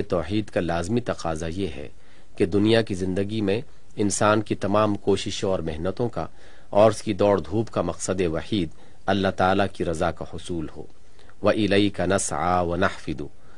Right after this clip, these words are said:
और इसका पूरा दायरा फिक्र अमल इन हुदूद से महदूद हो जाए जो अल्लाह ने उसके लिए मुकर्रर कर दी हैं। "इय्याका नअबुदु व लका नुसल्ली व नसजुद।"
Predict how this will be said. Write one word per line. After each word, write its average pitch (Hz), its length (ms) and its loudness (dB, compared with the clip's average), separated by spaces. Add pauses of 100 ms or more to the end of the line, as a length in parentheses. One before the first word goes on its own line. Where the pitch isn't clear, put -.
(440)
और 131 200 10
इसका 139 280 4
पूरा 139 380 6
दायरा 104 440 6
फिक्र 107 320 -2
अमल 87 340 2 (380)
इन 113 140 2
हुदूद 98 340 0
से - 160 0
महदूद 82 420 -2
हो 78 180 -6
जाए 78 280 -2 (400)
जो 107 100 6
अल्लाह 107 320 6
ने 98 80 0
उसके 90 260 -2
लिए 98 120 2
मुकर्रर 98 340 0
कर 80 160 -4
दी 92 200 -4
हैं। 95 240 -2 (360)
"इय्याका 98 500 2
नअबुदु 107 540 2 (320)
व 101 100 6
लका 98 260 4
नुसल्ली 110 640 0
व 95 200 2
नसजुद।" - 360 -2